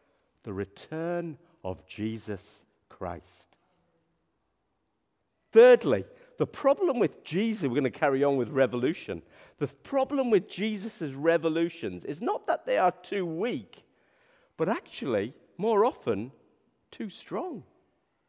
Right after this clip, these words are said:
Let's read on. Eighteen.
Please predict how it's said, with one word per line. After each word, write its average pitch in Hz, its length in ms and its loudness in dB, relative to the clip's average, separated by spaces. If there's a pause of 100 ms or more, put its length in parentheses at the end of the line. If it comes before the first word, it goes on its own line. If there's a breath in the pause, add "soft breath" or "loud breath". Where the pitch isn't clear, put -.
(1900)
Let's - 220 -6
read 101 240 -2
on. 85 240 -4 (1300 soft breath)
Eighteen. 110 540 -2